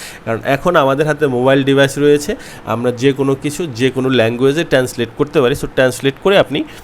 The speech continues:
এই কাজটা করতে পারবেন, সেটাও আমি চাইলে দেখা দিব। তারপর এই কাজটা কে কে করতে পারবে? এই কাজটা যে অনলাইন থেকে ইনকাম করতে চায়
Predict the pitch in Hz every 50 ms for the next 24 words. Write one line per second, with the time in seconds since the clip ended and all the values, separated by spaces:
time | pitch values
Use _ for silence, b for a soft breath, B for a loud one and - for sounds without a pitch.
0 | B B - - 127 123 - 135 120 - 143 127 147 147 139 - 143 170 - 156
1 | 175 156 - 135 123 - 135 - - - - - - 107 113 117 110 - 117 113
2 | 110 110 123 117 120 104 101 98 - - - B B B B B B B - -
3 | 143 156 151 175 202 - - 165 160 160 - 175 156 - - 202 214 - B B
4 | B - - - 262 214 190 156 131 127 107 - - 104 98 95 95 98 - -
5 | B B B B - - 180 175 - 202 190 - - 220 214 190 156 151 160 160
6 | - 143 139 143 151 156 165 170 175 160 143 - 175 180 - - - 185 208 220
7 | 220 202 - 180 170 170 160 - 175 165 - - - 151 - - 113 104 104 107
8 | 127 180